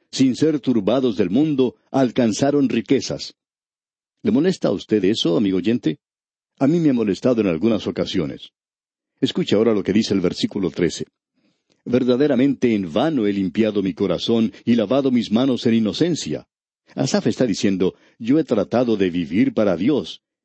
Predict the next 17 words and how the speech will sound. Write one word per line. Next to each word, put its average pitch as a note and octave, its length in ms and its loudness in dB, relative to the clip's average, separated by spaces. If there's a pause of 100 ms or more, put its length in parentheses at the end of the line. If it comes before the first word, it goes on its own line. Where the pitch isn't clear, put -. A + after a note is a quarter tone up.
(160)
pero C#3+ 180 0
parece E3 320 0
que D3+ 140 2
esto D#3 200 0
no D#3 140 0
trae D#3 200 0
ningún D#3+ 300 2
beneficio." D#3+ 600 0 (880)
Y B2 100 2
luego D3 240 2
leemos A2 340 0
en G2+ 80 0
los E2+ 140 -2
versículos F#2 640 -2
catorce G2+ 600 -2
al D#2 80 -6
dieciséis, F2+ 680 -2